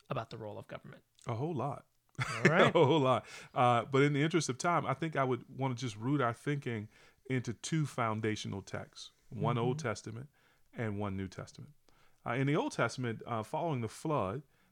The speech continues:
Speaker 2: uh, as, as Noah and his sons and their wives emerged from the ark, uh, we find the Lord speaking to Noah, uh, and Moses recording these words for us in Genesis chapter nine, uh, beginning in verse five. He says there,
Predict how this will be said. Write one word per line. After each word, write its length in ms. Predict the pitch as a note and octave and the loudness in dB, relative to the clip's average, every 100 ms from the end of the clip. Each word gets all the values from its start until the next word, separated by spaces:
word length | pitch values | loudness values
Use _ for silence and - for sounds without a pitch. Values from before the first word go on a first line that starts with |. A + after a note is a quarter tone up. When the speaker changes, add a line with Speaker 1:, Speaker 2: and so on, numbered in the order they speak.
| _ | _
Speaker 2:
uh, 320 | - A2 G#2+ G#2 | -4 -2 -2 -4
as, 300 | - A#2+ A2 - | -4 -4 -4 -4
as 180 | A#2 G#2 | -4 -2
Noah 340 | A2 B2+ C#3+ | 0 2 2
and 180 | C#3 A2+ | 2 -2
his 120 | G2+ | -4
sons 320 | - B2 B2+ A#2+ | -4 -4 -2 -4
and 100 | G#2 | -4
their 100 | G2 | -4
wives 500 | G#2+ A2 A#2 A2 - | -2 -2 -2 -4 -8
emerged 440 | G#2+ G2+ A2+ A2 | -8 -2 -2 -4
from 120 | A2 | -8
the 100 | G#2 | -4
ark, 300 | G2+ G#2 G2 _ _ - _ - | -2 -2 -2 _ _ -20 _ -4
uh, 160 | A2+ A2 | -2 0
we 120 | B2+ | -2
find 280 | B2 D#3 F#3+ | -2 -2 -2
the 40 | |
Lord 320 | F#3+ D3+ C#3+ C3+ | 0 4 4 2
speaking 460 | - D3 D#3 D#3 | -4 -4 -4 -6
to 80 | C#3+ | -4
Noah, 340 | A#2+ G2 F#2 B2 _ _ _ - | -4 -4 -6 -10 _ _ _ -4
uh, 260 | A2 G#2 G#2+ | -2 -2 -2
and 140 | A2 | -2
Moses 380 | A#2+ C#3 D3 - | 0 0 -2 -6
recording 400 | B2 - B2 A#2+ | -8 -4 -4 -4
these 180 | A2+ G#2+ | -6 -6
words 240 | G#2+ G2+ | -6 -6
for 280 | - G2 F#2+ | -6 -8 -6
us 140 | F#2+ - _ _ | -8 -14 _ _
in 140 | A#2 G#2+ | -8 -4
Genesis 400 | A2 G#2+ - - | -4 -4 -8 -8
chapter 340 | - G2+ G2 | -6 -6 -6
nine, 560 | G2+ C3+ B2+ F#2 F#2+ A2 _ _ - | -6 -4 -2 -4 -6 -10 _ _ -8
uh, 220 | G#2+ G2 | -4 -4
beginning 520 | G#2 G#2+ G#2+ A2+ A2 | -6 -6 -4 -4 -6
in 560 | - G2+ G2+ G2 G2 G2 _ _ - | -8 -8 -6 -6 -8 -12 _ _ -14
verse 260 | A2 G2+ - | -6 -4 -6
five. 460 | - F#2+ E2 E2+ - _ _ _ _ _ _ _ _ _ - | -6 -4 -4 -8 -16 _ _ _ _ _ _ _ _ _ -10
He 60 | C#3+ | -6
says 220 | - G3+ | 0 2
there, 300 | D3 C#3+ B2 | 4 4 2